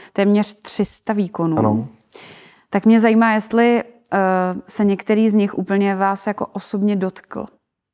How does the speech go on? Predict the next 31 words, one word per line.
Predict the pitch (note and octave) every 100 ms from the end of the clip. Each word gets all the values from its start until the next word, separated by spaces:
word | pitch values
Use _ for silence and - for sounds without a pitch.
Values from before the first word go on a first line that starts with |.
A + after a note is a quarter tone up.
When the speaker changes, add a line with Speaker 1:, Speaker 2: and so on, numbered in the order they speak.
| _ _ _ _ _ -
Speaker 2:
Eh, | G#2+ - -
samozřejmě | - A#2+ A#2+ C#3
Speaker 1:
A | -
jich | F#3+
bude | G3
i | G3+
Speaker 2:
vás, | G#3 A#3 -
Speaker 1:
víc. | -
Speaker 2:
vás | B2+ B2
se | -
může | D#3+ D#3+ F3
dotknout | D#3 C#3 - D#3+ D#3+
v | - -
tom, | E3 D#3 C#3 - - _ _ _
v | _
tom | D#3 D3+
pozitivním | C#3 B2+ C#3 D3 C#3 C#3+ C#3+ D3
i |
v | -
tom | - C#3+
negativním | B2 B2+ B2+ C3 C3+
Speaker 1:
Ano. | C3+
Speaker 2:
slova | C3 B2 B2+
smyslu, | - A2 - A#2 G#2
ano. | G#2
Speaker 1:
Pojďme | G2+ B3+ B3+ C4
vzít | A3+ A#3 A3
možná | A3+ G#3+ A3
raději | G#3 G3 F#3
ten | F#3+ F3
pozitivní. | E3+ E3+ E3+ E3+ E3